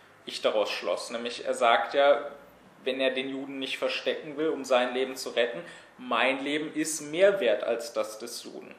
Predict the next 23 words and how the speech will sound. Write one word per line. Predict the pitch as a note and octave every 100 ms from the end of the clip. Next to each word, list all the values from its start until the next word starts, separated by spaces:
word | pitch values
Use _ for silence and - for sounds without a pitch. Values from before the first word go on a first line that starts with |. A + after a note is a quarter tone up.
| - - -
Es | - -
liegt | D3 E3+ -
mehr | C#3 C3+ D3 E3
daran, | E3 D#3 D#3+
dass | C#3+ -
ich | E3+ E3 F#3
überlebe, | E3+ E3+ D#3+ E3+ F3
als | C3+ C#3+ -
dass | D3+ D3+
dieser | E3 D#3
Jude | E3+ G3 F3+
überlebt.“ | A#2+ F#2 E2+ E2 D2+ - - - - -
Äh, | C3+
das | C3 C#3 C#3+
ist | F#3 F3+
von | - D#3
der | C#3
Vernunft | C3 C3+ B2+ C3+ C#3+ D#3+ -
angeschaut | F3 E3+ F3 - F3 F3 E3+
das, | D3 -
was | D3+ D#3+
er | D#3
sagt. | D#3+ B2+ - -